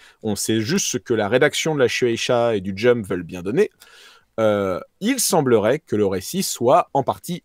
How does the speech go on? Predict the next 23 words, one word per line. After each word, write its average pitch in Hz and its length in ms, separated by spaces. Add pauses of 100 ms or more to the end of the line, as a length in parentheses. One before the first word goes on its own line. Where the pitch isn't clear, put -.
autobiographique, 120 960 (240)
euh, 80 200 (260)
et 175 140
raconte, 139 640
euh, 107 220 (100)
une 185 120
partie, - 400 (380)
je - 160
n'espère - 320
pas - 120
tout - 260 (140)
au 98 100
vu 87 160
de 90 80
l'intrigue, 180 580 (500)
euh, 113 500
de, 110 220
euh, 117 840
la 110 140
vie 156 180
de, 143 440
du 120 100
mangaka. 135 460